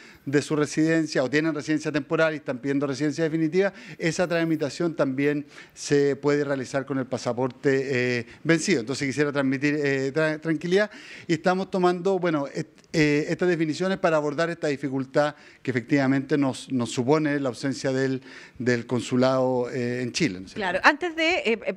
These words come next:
Speaker 2: darte el pase, Darío, solo confirmar la cantidad de personas venezolanas o venezolanos en Chile que, eh, requieren efectivamente de,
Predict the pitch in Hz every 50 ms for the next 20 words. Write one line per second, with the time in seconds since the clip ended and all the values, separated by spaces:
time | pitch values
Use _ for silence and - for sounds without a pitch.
0 | 220 202 240 247 233 - 233 - - 240 226 - 233 220 220 214 196 208 214 233
1 | 277 320 311 - 311 294 302 269 285 262 - 277 220 190 160 160 170 190 - 214
2 | 214 - 247 254 269 294 302 302 285 - 233 214 - - - 320 339 370 370 427
3 | 466 - - - - - - - - 220 233 240 226 - 240 240 247 247 262 262
4 | - - - - - - - 233 233 240 226 214 233 220 220 226 233 220 - 208
5 | 214 214 220 220 214 - - 254 220 190 196 233 285 - - - - - - _
6 | - 247 262 311 269 - 214 220 - - 214 202 226 226 214 - - 254 262 262
7 | 269 262 - 262 233 214 233 226 220 220 214 214 214 214 233 226 220 - - 185
8 | 196 202 196 202 208 175